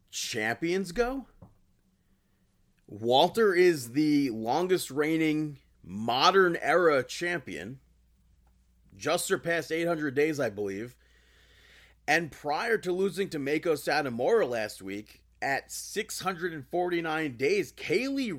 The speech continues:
Ray solidifies herself in the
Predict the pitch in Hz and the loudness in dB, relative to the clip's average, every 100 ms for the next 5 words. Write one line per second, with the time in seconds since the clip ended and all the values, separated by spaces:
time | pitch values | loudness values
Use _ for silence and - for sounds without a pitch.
0 | 110 143 202 214 - - 151 127 143 226 | -4 0 2 0 -4 -2 -2 0 4 6
1 | 226 190 175 185 - 170 147 - 165 165 | 4 2 0 0 -2 -6 -6 -4 -4 -4
2 | - 156 147 | -6 -6 -6